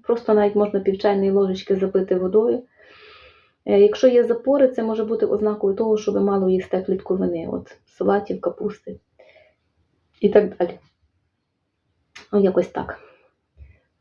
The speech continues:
Все, мої хороші, буду з вами сьогодні прощатися. Ще дозніму вам вечірнє відео, те, що має о вісімнадцятій годині вийти.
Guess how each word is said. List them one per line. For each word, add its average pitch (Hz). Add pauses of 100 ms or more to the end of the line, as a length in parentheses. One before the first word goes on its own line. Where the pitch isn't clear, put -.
Все, 302
мої 202
хороші, 190 (100)
буду 214
з 208
вами 202
сьогодні 190
прощатися. 240
Ще 208
дозніму 208
вам 190
вечірнє 185
відео, 202
те, 190
що 190
має 185
о 180
вісімнадцятій 185
годині -
вийти. 175